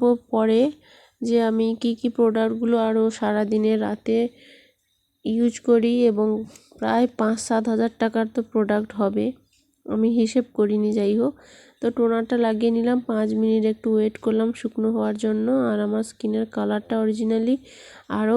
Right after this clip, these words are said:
মানে ফর্সা, কিন্তু মুখের কালারটা ট্যান পড়ে গেছে, মানে হাতের যে গায়ের রঙের থেকে মুখটা আরও ট্যান লাগছে। ওই যে রোদে রোদে করে আমি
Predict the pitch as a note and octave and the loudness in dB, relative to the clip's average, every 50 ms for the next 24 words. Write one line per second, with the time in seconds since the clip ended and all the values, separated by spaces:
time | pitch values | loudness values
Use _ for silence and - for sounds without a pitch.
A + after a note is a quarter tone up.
0 | B3 B3 B3 A#3+ A#3 A3+ A#3 A#3+ A#3 A#3 A#3 A3+ A3 A3 A3 A3 - - G#3+ A3 | 2 2 2 0 0 0 0 2 2 2 2 2 0 0 -2 -4 -4 -2 -2 -2
1 | A3 A3 - - A3 A3 A3 - A3 A3 A3 A3 A#3 A3 A3 G#3+ G#3+ G#3+ - A#3+ | -2 -2 -4 -4 -4 -2 -2 0 -2 -2 0 0 0 0 0 0 -2 0 0 0
2 | A3+ A3 - A3+ G#3+ G#3+ G#3+ G#3+ - A3+ A3 A3 - - A#3 A3+ A3+ A3 A3 G#3 | 0 0 -2 -2 -2 -2 -2 -4 -4 -6 -6 -6 -4 -4 -2 0 0 0 0 0
3 | A#3 G#3 G#3 G#3 G3+ G3+ G3+ G3 - - A3+ A3 - - - - - - - _ | 0 0 0 0 0 -2 -4 -4 -8 -10 -12 -12 -14 -18 -20 -20 -20 -20 -20 _
4 | _ _ - A#3 A3+ A3 A3 G#3 A3+ A3 A3 - A#3 A3 A3 A3 A3+ A3+ A3+ A3+ | _ _ -6 -4 -2 -2 -2 -2 -4 -4 -2 -2 0 0 0 0 0 0 0 0
5 | A3 - _ _ _ _ _ _ - A3 A3 A3 A3 G#3+ A3 A3 A3 G#3+ G#3+ G#3+ | 0 -4 _ _ _ _ _ _ -8 -6 -4 -2 -2 0 0 2 2 2 0 0
6 | A3 A3+ A3 A3 A#3+ A3 A3+ A#3 A3+ A3 G#3+ G#3+ - - A#3+ A3+ A3 A3 A3 G#3+ | 0 -2 -2 -2 -2 0 0 2 2 0 0 -2 -4 -4 -2 -2 0 -2 -2 -4
7 | - - G#3+ G#3 G#3 G#3 G#3 G3+ G3 F#3+ F#3+ - - - G#3+ A#3+ A#3+ - - - | -4 -2 -2 0 0 0 0 -2 -2 -4 -6 -8 -4 -2 -2 -2 -4 -8 -16 -20
8 | - - - _ _ - A3+ A#3 A#3 A3+ A3+ A3 A3 G#3 A3 A3 A3 A3 G#3+ A3+ | -20 -20 -20 _ _ -4 -2 0 0 2 2 2 2 2 2 2 2 2 2 0
9 | A3 A3 - A3+ A3+ A3+ A3+ A3+ A3 A3 A3 A3+ | -2 0 0 0 0 2 0 0 0 0 0 0